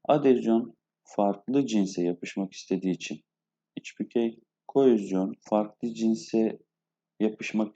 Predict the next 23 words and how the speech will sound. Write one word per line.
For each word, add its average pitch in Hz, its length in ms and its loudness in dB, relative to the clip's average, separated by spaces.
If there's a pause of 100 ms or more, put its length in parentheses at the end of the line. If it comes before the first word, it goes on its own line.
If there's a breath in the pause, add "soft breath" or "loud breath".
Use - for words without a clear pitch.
istemediği 104 600 -2
için - 220 -8
arkadaşlar 131 600 -4 (360)
dış - 260 -4
bükey - 420 -2 (500)
bir 110 80 2
şekil 110 420 -6 (100)
alıyor. 78 380 -6 (3500)
Örnek 139 400 2
altı. 104 440 2 (2000)
Bir 160 120 4
yaprağın 143 560 4
ucunda 113 460 2
şekildeki 123 600 -2
gibi 107 220 0
duran 107 300 4
bir 101 200 2
damla 101 320 2
ile 92 180 0
ilgili 85 340 -4
yargılarından 95 640 2
hangileri 90 500 0
doğrudur? 80 380 -4